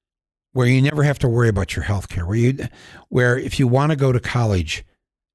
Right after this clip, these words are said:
it doesn't make you go broke. All of this, we need to fix all of this. We need to create that which we've never had.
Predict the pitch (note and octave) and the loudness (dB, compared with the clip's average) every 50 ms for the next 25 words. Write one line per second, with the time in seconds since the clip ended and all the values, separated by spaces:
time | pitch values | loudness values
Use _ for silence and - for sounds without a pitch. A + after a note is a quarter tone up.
0 | _ _ _ _ C3+ B2 A2 C3+ C3 B2+ - - A2+ G#2 - A#2+ A#2 A2+ - - | _ _ _ _ -6 -4 -2 0 -2 0 0 -2 -4 -4 -2 -2 0 0 0 -2
1 | G#2+ F#2+ - G2+ F#2 F2 F2+ - A2 G2+ F2+ D#2+ - - - - - _ _ _ | -4 -2 -2 -2 -2 -2 -2 -2 -2 0 -2 -4 -6 -8 -14 -16 -16 _ _ _
2 | _ _ _ _ _ _ _ _ _ _ _ _ _ _ _ _ _ _ _ _ | _ _ _ _ _ _ _ _ _ _ _ _ _ _ _ _ _ _ _ _
3 | _ _ _ _ _ _ _ - D#3 F3 F#3 F#3+ F#3 E3 C3+ A2 A2 G2 F2+ - | _ _ _ _ _ _ _ 0 2 4 4 4 4 2 2 2 2 2 0 0
4 | - - - - - _ _ _ _ _ _ _ _ _ _ _ _ - - - | -2 -6 -6 -8 -12 _ _ _ _ _ _ _ _ _ _ _ _ -20 -14 -4
5 | - G3 G3 G3 A3 A3 G3 E3+ - - - F3+ - - - - - - C#3 D#3 | 0 2 4 4 4 4 2 -2 -2 -4 -4 -4 -4 -6 -12 -10 -6 -4 -2 -2
6 | D#3 C#3+ B2+ G2+ G#2 F#2+ F2 - - - _ - - - - - - D#3 E3+ G3+ | 0 -2 -4 -6 -6 -8 -10 -10 -14 -16 _ -20 -20 -20 -12 -4 0 2 2 2
7 | G3 F3+ C#3+ - - - - C3+ - D3 F3+ F3 - - - G2+ A#2 B2 C3+ C3+ | 2 0 -2 -4 -4 0 2 2 4 4 2 0 -2 -4 -2 -2 0 0 -2 -4
8 | - _ _ _ _ _ _ _ _ _ _ _ _ _ _ - - C3+ - - | -10 _ _ _ _ _ _ _ _ _ _ _ _ _ _ -6 -4 -4 -2 0
9 | D3 C3+ A#2+ G#2 B2+ B2 A2+ A#2 G2+ E2+ C#3 D#3+ D3+ A#2 D2 | 2 2 2 2 2 0 0 0 0 2 0 0 0 -2 -6